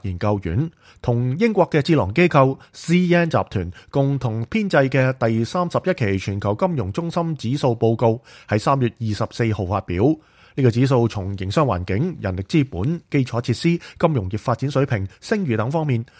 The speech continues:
對全球主要金融中心進行評價同排名。咁前十位依然係紐約、倫敦、香港、上海、洛杉磯、新加坡、三藩市、北京、東京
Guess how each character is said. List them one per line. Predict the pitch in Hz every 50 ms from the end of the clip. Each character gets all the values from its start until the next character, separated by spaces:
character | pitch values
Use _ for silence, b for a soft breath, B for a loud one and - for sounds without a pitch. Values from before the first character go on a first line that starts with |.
| b b b -
對 | 185 185 190 185
全 | - - 117 110
球 | 113 117 113
主 | - - 214
要 | 214
金 | - 220 214
融 | 175 113
中 | 98 - 180 190
心 | - 190 180
進 | 175 160 135
行 | 117 113 92 85
評 | - 98 95 90 90
價 | - 117 113
同 | 107 104
排 | 98 - 101 90
名。 | 90 95 - _ _ b b b b b b
咁 | - 175 165
前 | - - 98 101
十 | 104 - 117 104 113
位 | 123 117 117 120 - _
依 | - 196 190 151
然 | 113 92
係 | 98 110 117 117 113 - _
紐 | - 98 98 120
約、 | 156 160 131 - - _
倫 | - 104 90 85
敦、 | - 156 156 156 b b b b
香 | - 156 139
港、 | 120 98 92 98 147 160 - _ _
上 | - - - 107 95 95 92
海、 | 90 90 92 120 165 175 B B B B B B B B B
洛 | - 135
杉 | - - 151 151
磯、 | - 190 190 190 - -
新 | - - 165 156
加 | 143 135 123
坡、 | 120 - 160 160 165 - - _ b b b b _
三 | - - 160
藩 | 143 110 82
市、 | 85 - 104 107 135 - - _ _
北 | - - -
京、 | - 165 156 160 156 - _ _ _
東 | - 156 156
京 | 151 160 160 160